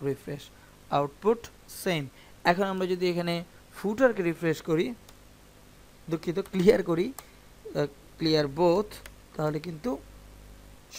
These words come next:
সব ঠিক হয়ে যাবে। আশা করি তিনটি method আপনারা বুঝতে পেরেছেন, কিন্তু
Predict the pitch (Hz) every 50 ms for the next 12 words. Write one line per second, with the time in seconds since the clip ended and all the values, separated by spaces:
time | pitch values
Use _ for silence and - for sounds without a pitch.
0 | - - - - - 165 160 160 - - - - - 190 175 160 160 151 139 131
1 | 120 135 139 151 160 - - - - - - - - - - 180 180 - 254 -
2 | - 190 165 185 240 254 - - - 208 202 202 190 202 180 165 156 156 - -
3 | 202 233 262 - 311 - 156 151 - 160 151 147 143 147 - - 180 160 160 160
4 | 156 - 220 240 277 - - - - - - - - 170 156 160